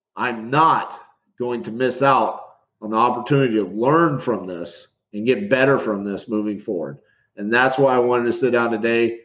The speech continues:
and share this with each and every one of you.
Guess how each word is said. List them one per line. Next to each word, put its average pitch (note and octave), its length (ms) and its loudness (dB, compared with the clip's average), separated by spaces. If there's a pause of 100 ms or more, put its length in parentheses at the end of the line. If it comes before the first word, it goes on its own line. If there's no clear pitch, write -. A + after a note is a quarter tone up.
(140)
and F2 120 -18
share D#3 440 2
this C#3 320 2
with A2 260 -4
each D3 280 -4
and C#3 100 -2
every B2 240 2
one A#2 260 -2
of A2+ 100 -6
you. A#2+ 300 0